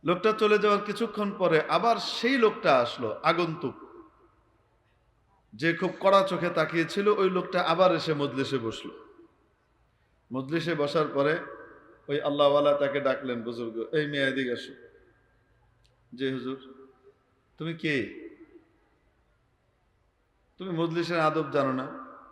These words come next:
এখানে এসছো, এমন তীব্র দৃষ্টি হেনেছো লোকটার দিকে, সে ভয় পেয়ে গেছে। তুমি কে,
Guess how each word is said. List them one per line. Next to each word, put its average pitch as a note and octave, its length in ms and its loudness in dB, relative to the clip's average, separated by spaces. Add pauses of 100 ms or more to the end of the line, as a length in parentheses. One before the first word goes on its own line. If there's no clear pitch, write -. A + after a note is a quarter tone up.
(160)
এখানে D3+ 320 -4
এসছো, C#3+ 300 -4 (1160)
এমন G3 200 -2 (180)
তীব্র F#3 300 -8
দৃষ্টি E3+ 360 -4
হেনেছো F3 360 -2
লোকটার E3 380 -2
দিকে, C#3 240 -2
সে D3 140 -6
ভয় F3 240 4
পেয়ে F#3 180 2
গেছে। F3 240 -2 (1800)
তুমি G#3 160 0
কে, F3 180 0